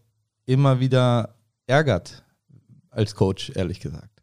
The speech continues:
Ähm, gerade wenn man aus der Vergangenheit so ein bisschen kommt, ne? Das ist, klingt immer so, so, so super oldschool und so, aber am Ende des Tages muss man einfach sagen, so wie wir mit Football aufgewachsen sind, ähm,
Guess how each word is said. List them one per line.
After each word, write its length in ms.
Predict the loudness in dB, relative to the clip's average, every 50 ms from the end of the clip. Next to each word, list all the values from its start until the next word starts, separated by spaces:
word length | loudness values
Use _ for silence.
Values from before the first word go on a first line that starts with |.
| _ _ _ -20 -20 -20 -20 -10 -4
Ähm, 380 | 0 2 2 2 2 0 0
gerade 300 | 2 4 4 4 4 2
wenn 120 | 2 2 2
man 200 | 2 2 0 0
aus 340 | 0 0 0 0 0 0
der 180 | 0 2 2 2
Vergangenheit 680 | 0 -2 0 2 2 4 4 4 4 4 4 2 0
so 60 | 0
ein 80 | 0 0
bisschen 260 | 0 -2 -4 -4 -6
kommt, 260 | -2 -2 -2 -2 0
ne? 200 | 2 2 2 4
Das 160 | 4 2 0 0
ist, 300 | -6 -6 -6 -8 -10 -2
klingt 220 | 0 0 0 2
immer 220 | 2 2 2 2
so, 340 | 2 4 4 4 4 4 2
so, 220 | 0 0 0 0 0
so 220 | 0 -2 -2 0
super 320 | 0 -2 2 4 4 6
oldschool 560 | 8 8 8 6 4 0 2 4 6 6 6 6
und 140 | 4 2
so, 180 | 2 2 2 4
aber 260 | 2 4 4 4 4 2 -4 -18 -20 -20 -20 -14 -4
am 160 | 0 0 4
Ende 200 | 4 6 4 4
des 160 | 4 0 2
Tages 340 | 4 4 4 4 4 2 2
muss 160 | 0 2 2
man 140 | 2 2 2
einfach 280 | 2 0 0 0 -2 0
sagen, 500 | 0 0 0 0 -2 -4 -10 -10 -12 -12
so 180 | -6 -4 -2 0
wie 140 | 0 -2 0
wir 180 | 0 0 0
mit 180 | 2 0 -2 -2
Football 320 | -4 -6 -4 -2 -2 -2
aufgewachsen 600 | -2 -2 -4 -6 -6 -2 -2 -2 -2 -2 -4 -6 -4
sind, 280 | -2 -2 -2 -2 -6 -10 -20 -20 -20 _ _ _ _ _ _ _ _ _ -20 -14 _
ähm, 460 | 0 2 4 4 4 2 0 -2 -4